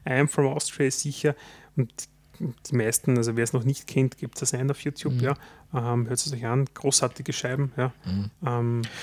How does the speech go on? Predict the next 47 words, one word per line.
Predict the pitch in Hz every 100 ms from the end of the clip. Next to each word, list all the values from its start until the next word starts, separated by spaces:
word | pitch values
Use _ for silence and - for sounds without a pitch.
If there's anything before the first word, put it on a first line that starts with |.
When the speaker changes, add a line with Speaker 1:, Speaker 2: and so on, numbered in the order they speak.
| -
Speaker 1:
kriegst | 135 107
Speaker 2:
Es |
Speaker 1:
echt | 127
Speaker 2:
ist, | 120 - _ _
es | - 110
ist | 120
immer | 131
Speaker 1:
Tränen. | 127 110
Speaker 2:
cool, | 135
wenn | 127 120
irgendwo, | 101 117 113 107 110
wenn | 110
du | 110
irgendwo | 113 117
bist | - 143 - -
und | 113 104 - - _ _ _
so | -
ein | 110
Lied | 107 143 -
oder, | - 98 101 82
weiß | 104 110
nicht, | 95
Steiermark | - 85 101 110 110
von | - 95
S | 87
D | -
S, | 95 - - - - - -
wenn | - 110
so, | 117 110
so | -
die | 107 113
heimlichen | - 175 160 143 147 131
Hymnen, | 147 160 160 147
Hymnen | 139 156 156
Speaker 1:
Ja. |
Speaker 2:
gespielt | - - 135 135
wird, | 135 131
dann | 120
weißt | 107 107 - -
genau, | 107 90 95 104
wer | 101 101 107
kommt | 104 - 123 117
aus | 95 -
dem | 104
Gebiet, | 101 - 95 101
weil | 95
die | 110 98 104 104